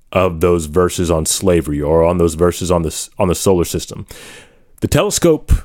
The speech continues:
in other words, didn't lead Christians to reject Scripture. It, it clarified their understanding of it, and that's what I feel like option three is, is holding that intention.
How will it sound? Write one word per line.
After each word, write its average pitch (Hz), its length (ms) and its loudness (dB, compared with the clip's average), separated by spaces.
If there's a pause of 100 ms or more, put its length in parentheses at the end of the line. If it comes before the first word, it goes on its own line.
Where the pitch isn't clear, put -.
(120)
in 113 140 0
other 110 120 2
words, 110 240 0
didn't 95 360 2
lead 101 220 2
Christians 101 420 0
to 98 100 0
reject 87 440 0
Scripture. - 500 -2
It, 82 200 -4
it 92 280 -4
clarified 117 600 0
their 98 240 4
understanding 98 800 -2
of 71 160 -2
it, 78 120 -6
and 85 180 -2
that's 98 200 2
what 110 80 2
I 92 80 4
feel 107 280 2
like 90 180 0
option 87 340 -2
three 87 340 0
is, 71 220 -4
is 87 220 -8
holding 87 420 0
that 82 280 2 (540)
intention. 85 800 -4